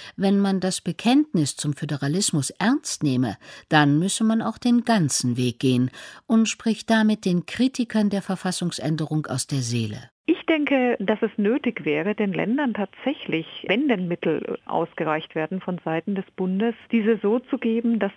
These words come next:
Speaker 2: die Länder dafür auch eigenverantwortlich für die Verausgabung zuständig sind,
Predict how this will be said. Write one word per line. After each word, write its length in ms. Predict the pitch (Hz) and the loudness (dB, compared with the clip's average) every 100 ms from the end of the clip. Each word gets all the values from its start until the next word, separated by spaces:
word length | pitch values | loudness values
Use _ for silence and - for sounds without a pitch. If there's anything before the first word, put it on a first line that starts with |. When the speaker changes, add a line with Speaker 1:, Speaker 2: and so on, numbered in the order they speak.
| - | -2
Speaker 2:
die 80 | |
Länder 380 | 190 175 196 214 | 0 0 0 0
dafür 380 | 208 190 - 214 | 0 -2 -2 -2
auch 160 | - - | -2 -2
eigenverantwortlich 1200 | 214 302 277 - 185 160 156 165 156 170 196 - | -4 -2 -4 -4 -4 -4 -4 -6 -4 -4 -6 -6
für 100 | 190 | -6
die 100 | 180 | -6
Verausgabung 760 | - - 175 196 - 196 185 180 - | -4 -2 -2 -4 -4 -2 -2 -6 -6
zuständig 560 | 175 - 202 196 202 - | -8 -4 -2 0 -2 -4
sind, 300 | - 220 294 | -2 0 0